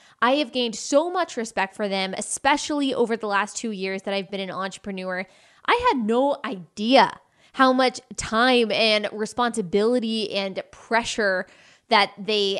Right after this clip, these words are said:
had and that they had to expend. And I still don't fully know because I don't have fifteen employees and clients the way that they do.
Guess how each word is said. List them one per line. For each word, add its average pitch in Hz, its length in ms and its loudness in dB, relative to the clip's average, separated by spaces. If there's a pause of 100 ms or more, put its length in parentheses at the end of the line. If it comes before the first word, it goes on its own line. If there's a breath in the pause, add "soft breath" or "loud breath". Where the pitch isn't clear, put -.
(120)
had 208 500 4
and 214 120 -2
that 220 100 0
they 214 80 -4
had 220 240 0
to 233 160 -4
expend. 220 720 -2
And 226 200 0
I 262 180 4
still 330 300 -2
don't 269 200 -4
fully 180 200 -6
know 180 240 -2
because 220 220 -4
I 202 80 2
don't 262 160 -4
have 208 160 -2
fifteen 202 340 -8
employees 190 520 -8
and 190 120 -8
clients 196 520 -6
the 208 100 -6
way 196 160 -2
that 180 160 -12
they 180 180 -6
do. 269 280 -2